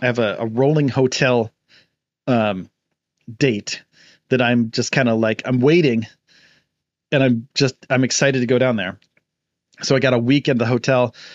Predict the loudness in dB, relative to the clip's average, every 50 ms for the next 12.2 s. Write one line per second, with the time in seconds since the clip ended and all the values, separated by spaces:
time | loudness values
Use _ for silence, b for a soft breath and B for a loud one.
0 | B B B B -4 -2 -2 -2 -2 -2 0 -2 0 0 0 0 0 0 0 0
1 | 0 -2 0 0 0 0 0 0 0 0 -2 -2 -4 -2 -2 -2 0 0 0 0
2 | 2 2 2 2 2 2 0 0 -2 -4 -6 -8 B B B B B B -4 -2
3 | -2 0 2 0 0 0 0 0 0 0 0 0 0 0 -2 -4 -8 -6 -8 -12
4 | -12 -12 _ -20 -20 _ _ _ _ _ -8 -6 -6 -6 -6 _ B B B B
5 | B B B -2 0 2 2 2 2 2 2 2 2 2 0 0 0 0 0 -2
6 | -2 -6 -6 -2 0 0 0 0 _ -4 -4 -2 -2 -6 -6 -4 -4 -2 0 0
7 | -2 -2 0 0 0 0 0 -2 -2 -2 -2 0 0 -2 -2 -4 -8 -12 -4 -2
8 | -2 0 0 0 -2 -2 -2 -4 -4 -4 -4 -2 0 0 0 2 2 0 -2 -6
9 | B B B B B B -4 -2 -2 -2 -2 0 0 2 0 -2 -4 -6 -4 -2
10 | -2 -2 -2 -2 -2 0 0 -2 0 -2 -2 0 0 -2 -2 -2 -4 -6 B B
11 | B B B B B B B B -4 -2 2 2 2 2 2 2 2 4 2 2
12 | 2 0 -4